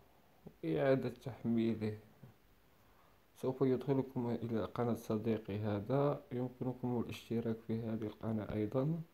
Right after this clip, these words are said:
وشكرا. سوف ترجعون إلى الخلف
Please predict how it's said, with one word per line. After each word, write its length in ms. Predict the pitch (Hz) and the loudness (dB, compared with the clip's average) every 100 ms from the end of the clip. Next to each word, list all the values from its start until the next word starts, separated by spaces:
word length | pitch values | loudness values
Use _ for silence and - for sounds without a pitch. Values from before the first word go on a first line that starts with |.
| _ _ - - - - - - 120 | _ _ -20 -20 -20 -20 -20 -16 -12
وشكرا. 680 | 120 110 - 113 131 147 - - - - - - - - - _ _ _ _ - - - - - - _ - | -6 -6 -4 -4 -4 -4 -6 -16 -20 -20 -20 -20 -20 -20 -20 _ _ _ _ -20 -18 -18 -18 -20 -20 _ -4
سوف 260 | 127 123 | -2 0
ترجعون 600 | 113 117 110 117 113 123 | 0 0 0 2 2 2
إلى 240 | 117 113 110 | -2 0 0
الخلف 400 | 107 139 151 | 0 0 0